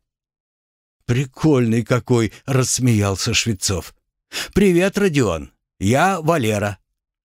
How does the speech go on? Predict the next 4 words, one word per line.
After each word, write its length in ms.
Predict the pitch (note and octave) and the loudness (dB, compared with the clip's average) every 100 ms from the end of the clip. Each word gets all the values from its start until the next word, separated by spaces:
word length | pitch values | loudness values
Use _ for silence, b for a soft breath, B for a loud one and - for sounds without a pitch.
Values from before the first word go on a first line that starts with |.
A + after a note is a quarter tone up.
| _ _ B G#2+ B | _ _ B -10 B
"Моё 300 | G2 G2 E2+ | -2 -2 -2
почтение, 800 | F2+ G#2+ - - G2+ G2 G2 G#2 | -4 -4 -4 -4 -4 -2 -2 -2
батюшка-хранитель 1000 | G2+ F#2 G2 - A#2+ - A2+ G#2+ G2+ B2+ | -2 -2 -2 -2 -4 -2 0 0 0 -4
кладов", — 720 | - _ G2+ F#2 F#2+ A2 - | -4 _ -2 -2 -2 -6 -8